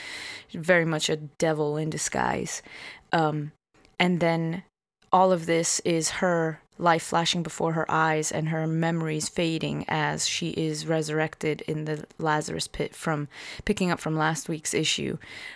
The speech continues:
um, which we knew that she'd be dipped into the Lazarus pit. And we also knew that, um, all but <laughs> all, all people who are not related to Ra's al Ghul in some way are more likely to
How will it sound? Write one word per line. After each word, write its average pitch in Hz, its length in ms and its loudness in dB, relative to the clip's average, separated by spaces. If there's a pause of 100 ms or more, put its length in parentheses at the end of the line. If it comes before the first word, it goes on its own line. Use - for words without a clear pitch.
(100)
um, 147 340 0
which 180 200 0
we 170 100 0
knew 180 180 2
that 156 160 0
she'd 156 180 -2
be 151 140 -2
dipped 147 240 -2
into 151 200 -2
the 147 80 -4
Lazarus 147 480 -2
pit. - 240 -4
And 147 360 -4
we 156 160 0
also 151 280 0
knew 151 220 0
that, 143 280 -2 (580)
um, 147 400 -4 (760)
all 175 320 6
but 160 500 2 (320)
<laughs> 180 80 2 (640)
all, 175 280 4
all 180 140 8
people 185 340 2
who 175 120 4
are 160 140 4
not 165 260 6
related 165 460 2
to 156 420 0 (360)
Ra's 170 260 4
al 160 140 4
Ghul 151 280 0
in 160 100 2
some 160 280 0
way 151 320 2 (380)
are 151 360 4
more 160 580 2 (360)
likely 156 540 2
to 143 500 -2